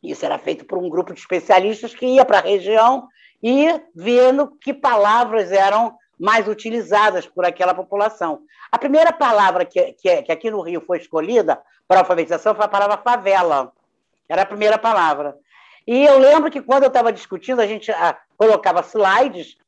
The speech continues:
uma, a foto de uma, de uma, e aí era uma discussão que trazia a experiência deles, antes de qualquer coisa de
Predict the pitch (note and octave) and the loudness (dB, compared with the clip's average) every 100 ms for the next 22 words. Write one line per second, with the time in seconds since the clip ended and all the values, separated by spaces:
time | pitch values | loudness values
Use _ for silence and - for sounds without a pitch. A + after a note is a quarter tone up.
0 | _ _ - D3+ D3 B2+ D3 F#3 F#3 F#3+ | _ _ -12 -8 -4 -2 -2 4 4 2
1 | D3+ D3+ D3+ C3+ B2 C#3+ C#3+ - _ - | -2 -2 -2 -4 -6 -6 -8 -10 _ -2
2 | B3 B3 C#4 A#3+ - A#3+ C4+ A#3+ C4 - | 2 2 2 -2 -2 0 0 -2 -6 -8
3 | C4+ - C4+ C4+ D4 - C#4+ B3 F3+ C4+ | -8 -2 -2 -2 -8 -2 0 0 -2 -6
4 | E4+ B3 E3 - _ - C#4 - - D4 | -2 0 0 -4 _ -2 -2 -2 0 2
5 | C4+ D4 D4+ D#4+ A3+ B3+ A#3+ B3+ E4+ D#4 | 2 0 0 0 2 2 2 -2 -2 -4
6 | C#4 C4+ B3 C#4+ - C4 A#3+ G3 F#3 | -4 -4 -2 -6 -2 -2 -2 -6 -10